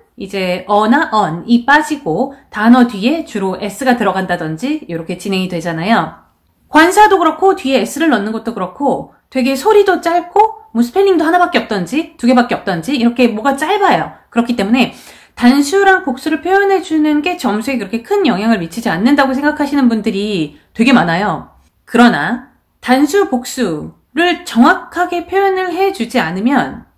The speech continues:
듣는 사람이 전체적인 장면이 이 어떤 장면인지 헷갈릴 수가 있습니다. 예를 들어서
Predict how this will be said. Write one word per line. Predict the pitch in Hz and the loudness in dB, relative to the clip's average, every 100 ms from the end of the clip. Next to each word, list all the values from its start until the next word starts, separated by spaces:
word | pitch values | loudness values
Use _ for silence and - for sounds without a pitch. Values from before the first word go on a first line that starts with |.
| _ | _
듣는 | - 311 392 392 | 2 4 6 4
사람이 | 311 277 330 285 156 156 _ _ _ _ | 4 2 2 2 -2 -8 _ _ _ _
전체적인 | - 247 330 381 - 440 453 - 359 359 349 339 - _ | 0 4 4 4 -4 2 2 2 -2 -2 -2 -4 -6 _
장면이 | - 240 285 302 294 392 - | 0 4 6 6 4 2 4
이 | 240 247 | 4 4
어떤 | 185 196 427 427 | 0 0 0 0
장면인지 | 233 208 220 208 196 269 - - _ | -4 -4 -2 -2 -4 -4 -4 -8 _
헷갈릴 | 349 - 427 403 | -16 0 4 4
수가 | - 220 | 2 -8
있습니다. | 156 - 170 151 - _ _ _ _ _ | -10 -10 -10 -10 -12 _ _ _ _ _
예를 | 240 302 285 | 2 2 2
들어서 | 202 196 190 165 143 - | 0 0 -2 -2 -6 -12